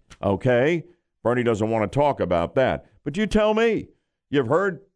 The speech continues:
how Bernie says it's all gonna be wonderful? And ultimately, you'll have less in the way of health care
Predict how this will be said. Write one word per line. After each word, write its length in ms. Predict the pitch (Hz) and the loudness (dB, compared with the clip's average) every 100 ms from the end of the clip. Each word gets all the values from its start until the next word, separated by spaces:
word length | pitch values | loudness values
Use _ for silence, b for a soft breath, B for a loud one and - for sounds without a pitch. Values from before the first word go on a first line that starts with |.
| _ | _
how 140 | 113 117 | -2 0
Bernie 380 | 98 165 175 160 | 0 0 0 0
says 760 | 160 175 190 165 - - _ _ | 2 2 0 -6 -14 -20 _ _
it's 80 | - | 0
all 240 | 90 120 | 2 2
gonna 200 | 117 139 | 2 0
be 80 | 139 | 2
wonderful? 720 | 151 170 190 190 214 220 196 _ _ _ _ _ _ _ - | 2 2 0 0 0 0 -4 _ _ _ _ _ _ _ -4
And 140 | 85 | 0
ultimately, 480 | 117 131 139 147 160 | 2 0 -2 0 2
you'll 180 | 139 110 | 2 0
have 260 | 104 95 _ _ | -2 -4 _ _
less 460 | 78 87 143 - - | -4 -2 -2 -4 -4
in 100 | 98 | -2
the 60 | 90 | 2
way 240 | 113 117 | 2 2
of 200 | 92 - - | 0 -4 -4
health 260 | 117 127 | -4 -4
care 440 | - 117 127 123 | -2 0 0 -2